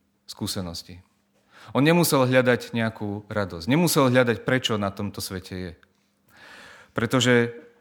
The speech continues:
on sa narodil preto, aby činil vôľu Božiu.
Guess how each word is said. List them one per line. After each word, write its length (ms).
on 160
sa 160
narodil 560
preto, 400
aby 240
činil 320
vôľu 240
Božiu. 360